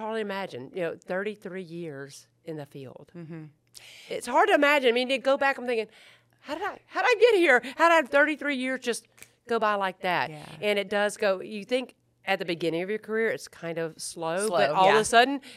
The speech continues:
Speaker 1: you're at twenty years.
Speaker 2: Yeah.
Speaker 1: And you have all these experiences. And,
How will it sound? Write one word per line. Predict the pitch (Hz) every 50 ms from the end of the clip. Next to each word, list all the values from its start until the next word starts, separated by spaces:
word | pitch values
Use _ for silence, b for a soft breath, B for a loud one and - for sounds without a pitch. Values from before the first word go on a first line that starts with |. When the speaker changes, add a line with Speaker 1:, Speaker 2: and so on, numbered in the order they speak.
| B
Speaker 1:
you're | B 180
at | - -
twenty | - 190 175 165 160
years. | 151 135 - - 131 - - _ -
Speaker 2:
Yeah. | 170 190 233 226 - _ _ _ _ _
Speaker 1:
And | - 226 208 208 202 190 190 196 202 190
you | 208 208
have | 202 190 185 - -
all | - 190 208 214 214
these | 208 190 180
experiences. | 175 170 - - - 170 165 165 170 165 156 - 165 151 160
And, | 165 160 165 160